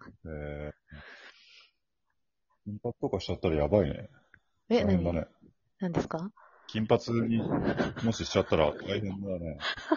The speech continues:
Speaker 2: <laughs>
Speaker 1: ある日、
Speaker 2: まあ、そうですね。
Speaker 1: いきなり会社辞めて、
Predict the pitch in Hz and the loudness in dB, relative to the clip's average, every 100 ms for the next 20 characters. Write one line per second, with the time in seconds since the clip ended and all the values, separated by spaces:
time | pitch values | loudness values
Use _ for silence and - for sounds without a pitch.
0 | - - - - 123 - 117 - 101 _ | -2 -16 -18 -12 -10 -8 -10 -8 -10 _
1 | _ _ - - 190 - - 214 196 254 | _ _ -2 0 0 -2 -2 0 4 10
2 | 247 196 - - 160 165 165 - 107 98 | 10 10 6 4 4 4 2 4 4 2